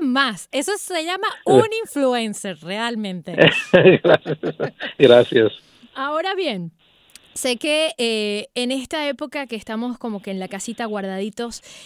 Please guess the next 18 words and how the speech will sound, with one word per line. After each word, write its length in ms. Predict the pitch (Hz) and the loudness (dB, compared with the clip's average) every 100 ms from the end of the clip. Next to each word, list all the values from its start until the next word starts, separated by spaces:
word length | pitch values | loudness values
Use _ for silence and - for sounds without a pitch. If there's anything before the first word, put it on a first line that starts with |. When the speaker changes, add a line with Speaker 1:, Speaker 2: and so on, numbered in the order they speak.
| - | -12
Speaker 1:
eh, 540 | 226 220 208 196 185 180 _ - | -6 -4 -4 -6 -8 -10 _ -10
hablabas 420 | 233 233 247 254 | -8 -6 -6 -6
hace 180 | 247 269 | -6 -2
un 100 | 254 | 0
momento 560 | 254 247 247 233 254 240 | 0 0 -2 -2 -4 -4
sobre 340 | 247 226 208 | -4 -4 -2
Netflix 800 | 214 220 - - 285 - - - - - _ - | -2 -4 -10 -8 -8 -8 -12 -14 -18 -20 _ -2
Y 380 | 311 302 311 339 - | 0 2 0 -2 -4
hay 340 | 233 240 277 311 | -4 -2 0 0
Speaker 2:
Sí. 40 | |
Speaker 1:
una 220 | 339 440 | -2 -4
serie 460 | - - 311 392 339 | -4 -4 -2 -4 -6
que 100 | 262 | -8
está 260 | - 233 | -8 -8
viendo. 560 | 208 302 392 339 202 180 | -6 -4 -2 -2 -2 -4
Yo 140 | 196 | -6
quiero 240 | 214 381 466 | -6 -6 -4
saber 420 | 349 277 285 | -4 -4 -2